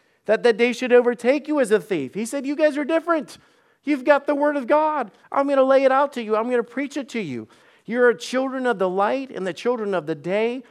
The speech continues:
which are not in the night nor the darkness." So everything that he explained there, he said, "None of this should take you by surprise." It's, it's, it's bad if churches are not preaching and teaching this stuff. And guys, I know I,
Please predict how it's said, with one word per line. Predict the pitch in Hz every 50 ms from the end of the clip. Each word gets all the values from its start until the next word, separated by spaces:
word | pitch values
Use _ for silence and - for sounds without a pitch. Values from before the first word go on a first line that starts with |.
| _ _ _
which | - 175 170
are | 180 170 165
not | 165 175 190 202 240 - -
in | 196 202
the | 196 185
night | 185 190 190 208 214 190
nor | 180 185 196 196
the | 196 196 190
darkness." | 190 190 196 214 240 226 _ 139 113 95 - _ _ _ _ _ _ _
So | _ - 208 -
everything | 196 214 233 254 262 240 - 240 240
that | 240 240
he | 233 233
explained | 226 196 - - - 220 233 247 254 240
there, | 190 180 151
he | 151 185 214
said, | 196 - 214 202 180 156
"None | 202 220 247 262 277 277 277 294 294 294
of | 294 269 214 196
this | 226 226 208
should | - - 226 185
take | - 214 208 175
you | 196 208
by | 180 196 185 175
surprise." | 175 - 170 143 - 156 139 120 110 95 - - _ _ _ _ _ _ _ _ _ _ _ _ _ _ _ _ _ _ _
It's, | - 202 214 208 214 - - -
it's, | - - 202 196 185 - -
it's | - - 185 131
bad | 156 156 143 - 202 214 220 226 226 226 220 202
if | 202 165
churches | - - - 208 202 202 - 190 180 147
are | 156 147 147
not | 160 175 190 190 190 175 165 165
preaching | - 170 170 165 - 165 151 147
and | 139 -
teaching | 151 143 135 - 131 123 120
this | 107 107 -
stuff. | - - 117 95 71 - _ _ _ _ _ _ _ _ _ _ _ _
And | - 170 190
guys, | 202 190 190 175 156
I | 196 196 214
know | 220 208 185 180
I, | 139 165 160